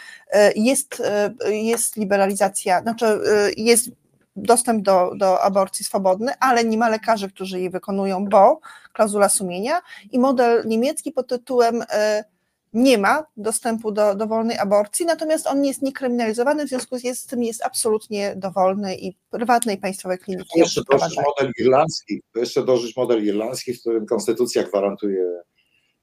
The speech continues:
Speaker 2: e, a-, aborcję, natomiast ogromna większość
Speaker 1: Ona nie jest
Speaker 2: służby zdrowia
Speaker 1: wykonywana.
Speaker 2: jest w rękach i w związku z tym zaledwie dziewiętnaście procent placówek, które mogłyby wykonywać procedury aborcyjne w Irlandii, robi to,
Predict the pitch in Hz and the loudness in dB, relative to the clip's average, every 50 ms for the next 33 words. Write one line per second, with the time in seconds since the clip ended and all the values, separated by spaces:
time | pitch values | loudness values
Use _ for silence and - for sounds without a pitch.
0 | _ - 95 90 90 90 92 92 90 92 92 90 85 - - 101 98 - 87 85 | _ -10 -8 -6 -4 -4 -2 -2 0 0 -2 -2 -2 0 2 2 2 2 2 -4
1 | - - - 85 - 98 92 92 - - 131 131 127 127 107 - 127 127 131 123 | -4 -4 -2 -2 0 0 -2 -2 -2 -2 -2 -2 0 -2 -2 -2 -2 -2 -2 -2
2 | 110 - - - - _ _ _ 101 110 110 117 127 127 123 117 95 110 127 127 | -2 -4 -8 -12 -18 _ _ _ -4 0 0 2 2 2 0 2 4 4 2 2
3 | 113 - 127 127 120 113 - - 269 269 262 262 285 311 311 311 320 214 - - | 0 0 0 0 2 2 2 2 2 2 2 2 2 4 6 6 4 4 2 0
4 | 285 - - - 269 254 254 226 208 185 170 - - - - - _ - - - | -2 0 2 4 4 4 4 4 2 2 2 0 -2 -8 -14 -10 _ 4 4 4
5 | - - - - _ 120 117 110 101 123 127 131 123 - - 113 104 120 117 110 | 4 0 -12 -4 _ 0 0 2 2 2 2 2 2 0 -2 -6 -6 -6 -6 -4
6 | - - 107 - - 117 113 110 113 117 110 - _ _ _ _ _ _ _ 98 | -4 -4 -4 -2 2 4 4 4 4 0 -4 -10 _ _ _ _ _ _ _ 0
7 | 104 110 107 117 107 110 120 101 107 107 110 110 123 113 107 - 117 - - 117 | 2 4 4 4 4 2 2 2 2 2 0 0 0 -2 -2 -4 -4 -4 -4 -4
8 | 113 - 113 107 - 113 107 - - 110 104 113 107 - - 107 107 110 110 117 | -4 -4 -6 -2 -2 0 0 0 -2 0 0 0 0 -2 -2 0 0 2 2 0
9 | 113 110 110 107 104 107 104 104 101 110 104 107 104 101 101 101 101 - 104 98 | 2 2 2 2 2 0 -2 0 0 0 0 0 0 0 2 0 0 0 -4 -6
10 | - 101 - 101 101 101 98 95 101 101 98 - 113 104 - 98 92 92 92 92 | -6 -8 -4 -2 0 0 0 0 0 -2 -2 -2 -4 -4 -4 -6 -6 -6 -4 -2
11 | 104 113 110 110 113 107 101 104 104 101 - 92 | -2 -2 0 0 0 0 0 0 -2 -4 -2 -2